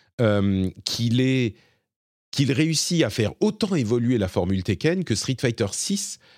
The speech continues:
avait fait évoluer la s-, formule Street Fighter pour amener le jeu au plus grand monde. Il y a différents éléments qui font que,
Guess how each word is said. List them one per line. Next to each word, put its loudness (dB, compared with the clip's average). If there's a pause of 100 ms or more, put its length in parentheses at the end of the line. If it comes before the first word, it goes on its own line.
(120)
avait 2
fait 0
évoluer 2
la 2
s-, -2
formule 0
Street -4
Fighter 0 (340)
pour 2
amener 0 (240)
le 2
jeu 0
au 2
plus -2
grand 2
monde. -2 (360)
Il -2
y 4
a 2
différents 0
éléments 2
qui -6
font -2 (100)
que, 0